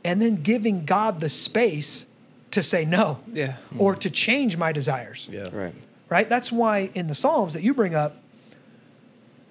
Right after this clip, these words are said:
Speaker 1: David brings every emotion you can think of to God.
Speaker 3: Yeah.
Speaker 1: Right? He brings his sin, he brings his darkness, he brings his anger. He's, which, which I think is just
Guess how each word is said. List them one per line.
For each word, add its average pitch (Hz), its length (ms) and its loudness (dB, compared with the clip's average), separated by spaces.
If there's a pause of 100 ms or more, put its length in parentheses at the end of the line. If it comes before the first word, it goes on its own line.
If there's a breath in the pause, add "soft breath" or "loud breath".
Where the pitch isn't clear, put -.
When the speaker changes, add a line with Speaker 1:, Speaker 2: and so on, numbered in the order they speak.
(400)
Speaker 1:
David 202 420 0
brings 165 560 -2 (140)
every 202 380 2
emotion 180 560 0
you 185 100 0
can 151 200 -4
think 277 280 -4
of 131 280 -4 (160)
to 165 80 -4
God. 131 380 -2 (240)
Speaker 3:
Yeah. 92 200 -10 (140)
Speaker 1:
Right? 190 240 2 (960 loud breath)
He 220 120 2
brings 180 340 0
his 151 140 -2
sin, 254 340 2
he 185 80 -2
brings 151 260 -4
his 139 120 -4
darkness, 233 460 0
he 180 80 -4
brings 156 260 -6
his 139 220 -4
anger. 233 480 2 (640 loud breath)
He's, - 240 -6 (880)
which, 220 300 0
which 196 220 -2
I 254 120 6
think 226 160 -2
is 143 140 -4
just - 380 -2